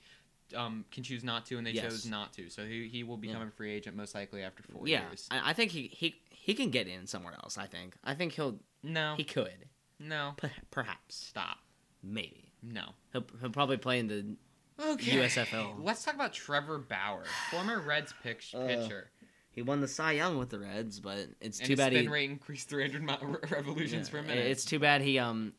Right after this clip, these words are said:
Speaker 2: okay, long story short, he con-, he
Speaker 1: Allegedly.
Speaker 2: it's not even alleged.
Speaker 1: No,
Speaker 2: No, I'm
Speaker 1: it's
Speaker 2: talking about the, the, the
Speaker 1: Oh,
Speaker 2: stick. Okay.
Speaker 1: yeah, oh, yeah.
Speaker 2: So he concocted this
Speaker 1: He did that.
Speaker 2: thing.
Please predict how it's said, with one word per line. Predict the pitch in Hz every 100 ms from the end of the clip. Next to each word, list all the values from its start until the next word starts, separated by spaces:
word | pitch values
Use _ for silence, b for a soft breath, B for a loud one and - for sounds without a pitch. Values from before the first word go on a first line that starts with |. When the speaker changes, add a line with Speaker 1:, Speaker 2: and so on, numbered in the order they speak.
| 135
Speaker 2:
okay, | 127 117
long | 139 185
story | 190 160
short, | 135 127 110
he | 127 120 113 - b b b b b _
con-, | 151
he |
Speaker 1:
Allegedly. | 151 160 135 160 98 - _ _ - _
Speaker 2:
it's | 117 117
not | 110 90
even | 76
alleged. | 78 - -
Speaker 1:
No, | 165 180
Speaker 2:
No, | 139
I'm | 139
Speaker 1:
it's |
Speaker 2:
talking | 170 175
about | 160 131
the, | 123 98 - -
the, | 104 98 - _ _ _ _ _
the | - -
Speaker 1:
Oh, |
Speaker 2:
stick. | 226 120
Okay. | 120
Speaker 1:
yeah, | 123 101 135
oh, |
yeah. | 127 107
Speaker 2:
So | - 135
he | 143 156 151
concocted | - 151 139 - 240 240 196 170 160 113
this | 131 123
Speaker 1:
He | 139
did | 113 95
that. | 87 - _ _ _ _ - - - - - -
Speaker 2:
thing. | 156 135 90